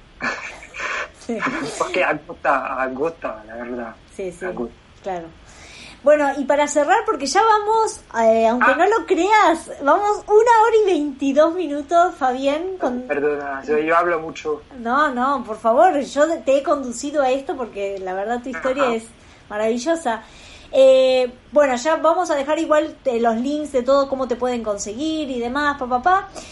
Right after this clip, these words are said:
Speaker 2: Y finalmente un consejo para los que quieran emprender en esta moda sostenible, en esto, en este cambio. ¿Algún consejo que quieras lanzar como para cerrar nuestro querido Maldita Moda Club? <laughs>
Speaker 1: Maldita Moda Club.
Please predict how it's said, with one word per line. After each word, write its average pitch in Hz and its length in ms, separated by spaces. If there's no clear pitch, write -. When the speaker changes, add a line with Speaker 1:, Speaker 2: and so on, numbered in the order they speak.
Speaker 2:
Y 294 800
finalmente 349 520
un 415 140
consejo 440 560
para 311 220
los 285 160
que 277 100
quieran 320 240
emprender 269 800
en 247 100
esta 240 220
moda 240 240
sostenible, 311 920
en 262 100
esto, 262 200
en 254 140
este 262 240
cambio. 226 440
¿Algún 285 380
consejo 320 480
que 240 140
quieras 285 500
lanzar 311 640
como 262 260
para 247 220
cerrar 285 340
nuestro 277 340
querido 247 540
Maldita 240 440
Moda 226 540
Club? 208 400
<laughs> 294 720
Speaker 1:
Maldita 156 480
Moda 143 280
Club. - 220